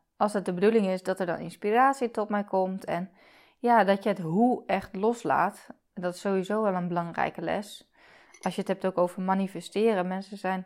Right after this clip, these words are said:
vaak heel erg geneigd om te zitten van, "Oké, ja, ik wil iets bereiken."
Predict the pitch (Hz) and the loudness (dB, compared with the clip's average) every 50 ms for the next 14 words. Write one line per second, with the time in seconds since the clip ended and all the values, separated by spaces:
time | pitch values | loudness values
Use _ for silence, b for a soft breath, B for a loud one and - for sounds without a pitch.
0 | b b b b b b b b b - 202 196 180 180 170 160 175 190 220 240 | b b b b b b b b b 4 4 4 4 2 -4 -2 2 4 6 6
1 | 269 254 - 185 202 - - 196 180 185 185 - 180 180 - 190 180 - 196 - | 6 6 4 2 0 0 0 0 0 0 0 -2 -8 -6 -6 -8 -8 -8 -8 -10
2 | 165 - - - - - 165 160 165 - - 175 170 175 190 202 185 - 208 208 | -10 -8 -8 -10 -6 -4 -2 -2 0 0 -2 -4 -2 -2 0 0 0 0 -2 -6
3 | - - 160 165 185 190 226 262 262 269 277 320 392 | -4 -6 -4 0 2 4 4 4 4 2 2 2 2